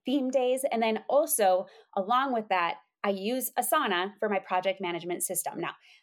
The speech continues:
I don't care <laughs> what system you use, but having a project management system is huge because it helps you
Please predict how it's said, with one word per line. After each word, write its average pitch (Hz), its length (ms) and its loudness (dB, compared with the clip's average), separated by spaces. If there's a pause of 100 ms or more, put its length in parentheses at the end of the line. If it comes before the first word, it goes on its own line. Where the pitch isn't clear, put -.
(180)
I 214 60 2
don't 202 160 0
care 170 220 2
<laughs> - 60 -10
what 233 180 4 (120)
system 214 400 0
you 160 280 2
use, 302 120 -2 (320)
but 196 120 0
having 247 360 4
a 254 60 -4
project 233 300 0
management 208 420 0
system 220 380 0
is 214 180 -2
huge 233 720 2 (400)
because 214 720 2 (380)
it 214 100 2
helps 214 300 0
you 220 100 0